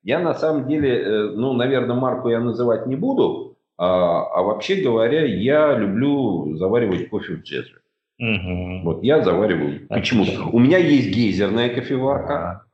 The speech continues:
Speaker 1: У меня есть гейзерная, но, э, чем мне гейзерная не нравится, она очень большая. То есть,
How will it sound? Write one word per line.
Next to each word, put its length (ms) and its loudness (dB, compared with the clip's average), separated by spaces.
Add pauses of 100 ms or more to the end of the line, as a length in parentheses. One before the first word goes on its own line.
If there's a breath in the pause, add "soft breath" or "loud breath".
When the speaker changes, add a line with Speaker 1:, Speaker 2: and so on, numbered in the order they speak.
(140)
Speaker 1:
У 80 -2
меня 200 4
есть 200 -4
гейзерная, 460 0
но, 560 0 (100)
э, 180 -4
чем 240 0
мне 140 2
гейзерная 640 0
не 120 0
нравится, 800 -2 (360)
она 260 0
очень 320 0
большая. 680 -4 (500)
То 80 2
есть, 260 -2